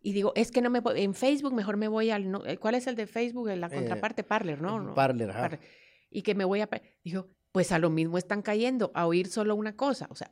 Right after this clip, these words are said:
Speaker 1: hay que estar en todo para escuchar, porque
Speaker 2: Ujú.
Speaker 1: en todo lo que se dice hay verdad. No todo lo que se escucha es verdad,
Speaker 2: Ujú.
Speaker 1: pero en todo lo que uno
Speaker 2: Hay elementos de
Speaker 1: hay
Speaker 2: verdad.
Speaker 1: elementos de verdad que hay que tomar en cuenta,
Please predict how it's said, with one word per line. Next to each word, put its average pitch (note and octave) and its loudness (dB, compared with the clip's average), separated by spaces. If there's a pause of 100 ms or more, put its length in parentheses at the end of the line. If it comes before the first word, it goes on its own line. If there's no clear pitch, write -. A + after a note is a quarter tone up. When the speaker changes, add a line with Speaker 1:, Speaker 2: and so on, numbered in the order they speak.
Speaker 1:
hay F#3 2
que G3 -4
estar B3 0
en C4+ 0
todo C#4 0
para A3 -4
escuchar, B3 -6
porque C#3+ -2
Speaker 2:
Ujú. - -8
Speaker 1:
en G3 -4
todo A#3 0
lo B3 -6
que A3+ -6
se F3+ -6
dice G3 -8
hay D3+ -6
verdad. D3 -8 (680)
No F3+ 0
todo A3 8
lo D4 0
que C4+ 2
se - -2
escucha A3+ -2
es A#3+ -2
verdad, C#3+ 0
Speaker 2:
Ujú. A2 -6 (200)
Speaker 1:
pero D#3+ -6
en C#3+ -8
todo D#4+ -2
lo F4 -2
que B3+ -4
uno C4+ 0
Speaker 2:
Hay B3 8
elementos F3+ 8
de C3+ 6
Speaker 1:
hay B2 8
Speaker 2:
verdad. B2+ 8
Speaker 1:
elementos C#4+ 4
de G#3 0
verdad D#3+ 0
que D#4 -4
hay D#4+ -2
que F4 -4
tomar A#3+ -2
en B3 -2
cuenta, D4 -4